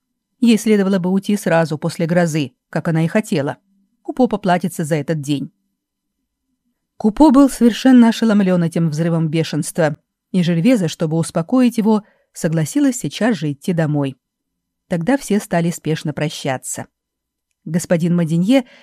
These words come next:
взялся проводить мамашу Купо. Госпожа Бош брала к себе ребят на первую ночь. Жервеза могла быть спокойна за них.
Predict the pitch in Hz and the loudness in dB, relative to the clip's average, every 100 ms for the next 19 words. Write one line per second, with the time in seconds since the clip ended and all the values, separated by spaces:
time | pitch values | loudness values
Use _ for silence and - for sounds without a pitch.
0 | _ - 170 285 - 226 165 156 190 - | _ -10 -2 -2 -2 -2 -2 0 -2 -2
1 | 165 156 175 214 226 202 156 139 127 _ | -2 0 -2 -4 -4 -4 -4 -6 -8 _
2 | _ _ _ _ _ - 180 - 175 180 | _ _ _ _ _ -4 -2 0 0 2
3 | 170 262 - 170 160 175 - - 151 175 | 2 2 0 -2 0 -2 -2 -4 -2 -2
4 | 151 147 - 151 160 156 147 156 151 135 | -2 -2 -2 -4 -2 -2 0 0 0 -2
5 | - - _ _ _ _ _ _ - 175 | -6 -14 _ _ _ _ _ _ -4 -2
6 | 160 180 170 156 151 160 165 - 170 - | 0 0 0 0 0 -2 -2 -4 -8 -4
7 | 156 156 147 156 143 123 | -2 0 0 0 0 -4